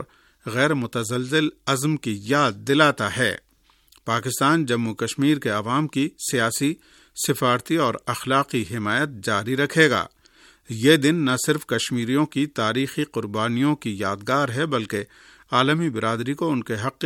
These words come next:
خود ارادیت کی حمایت کی یاد دہانی بھی کراتا ہے۔ شمالی کوریا کے رہنما نے ایک بار پھر روس یوکرین جنگ میں ماسکو کا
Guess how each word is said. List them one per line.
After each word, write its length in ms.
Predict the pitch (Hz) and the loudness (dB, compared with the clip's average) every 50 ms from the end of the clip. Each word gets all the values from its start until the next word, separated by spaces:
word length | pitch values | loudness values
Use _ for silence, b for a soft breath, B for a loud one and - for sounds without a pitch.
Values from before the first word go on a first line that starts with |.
| 156 147 - | -2 -2 -4
خود 280 | - - 147 143 139 139 - - | -4 -2 -2 -2 -2 -4 -6 -6
ارادیت 520 | 127 120 117 117 113 117 131 147 147 - | -4 -2 -2 -2 -2 0 0 -2 -2 -2
کی 220 | - 113 104 95 110 | -4 -8 -6 -6 -4
حمایت 380 | 107 107 127 147 156 151 - | -4 0 0 0 0 -2 -2
کی 240 | - 117 101 98 98 | -6 -6 -6 -4 -2
یاد 260 | 113 131 135 143 147 143 131 113 - | 0 2 2 2 2 0 -2 -4 -4
دہانی 480 | 123 113 101 - 151 156 151 139 113 101 | -4 -4 -2 -2 0 0 2 0 0 -2
بھی 460 | 95 101 113 147 156 143 117 95 - - b b b b b b b b b | -4 -2 0 2 2 2 0 -2 -6 -12 b b b b b b b b b
کراتا 560 | - 156 151 156 151 143 - - 113 104 98 | 2 4 6 6 6 4 2 0 -2 -2 -2
ہے۔ 180 | 127 117 98 - - _ _ _ _ _ _ _ - - - - - _ _ _ _ _ _ _ _ _ _ _ - - - - _ _ _ _ _ _ _ _ _ - - _ _ _ _ _ _ b b b b b b b b b b b b b | -2 -4 -4 -6 -10 _ _ _ _ _ _ _ -20 -20 -20 -20 -20 _ _ _ _ _ _ _ _ _ _ _ -20 -20 -20 -20 _ _ _ _ _ _ _ _ _ -20 -20 _ _ _ _ _ _ b b b b b b b b b b b b b
شمالی 460 | - - - 151 156 170 190 208 214 | -2 2 4 6 6 6 6 4 2
کوریا 420 | - - 165 156 156 165 175 175 | 0 2 2 4 6 6 6 6
کے 160 | 170 - 170 156 | 4 4 2 2
رہنما 460 | 151 139 131 131 147 160 165 160 135 | 2 2 2 2 2 4 4 4 4
نے 140 | 131 160 185 | 2 2 0
ایک 260 | 139 131 139 139 143 | 2 2 0 2 2
بار 220 | 147 156 143 110 | 2 2 2 2
پھر 340 | - - - 160 156 127 92 - - _ _ _ _ _ _ _ _ _ _ _ _ _ _ b b b b b b b b b b _ _ _ _ _ _ _ _ - | 0 0 4 4 4 4 2 -2 -10 _ _ _ _ _ _ _ _ _ _ _ _ _ _ b b b b b b b b b b _ _ _ _ _ _ _ _ -8
روس 340 | 143 123 127 139 156 180 185 - - - | -4 0 2 4 4 4 4 2 -2 -6
یوکرین 640 | - 123 131 135 139 131 - 139 147 165 170 151 117 | -4 0 2 4 2 2 2 4 4 4 4 4 2
جنگ 220 | 117 143 160 151 | 2 2 4 4
میں 140 | 127 139 165 | 2 2 2
ماسکو 500 | 160 127 110 110 117 120 - - 156 156 | 0 0 2 0 0 0 -2 -2 -2 0
کا 140 | - 147 | 0 0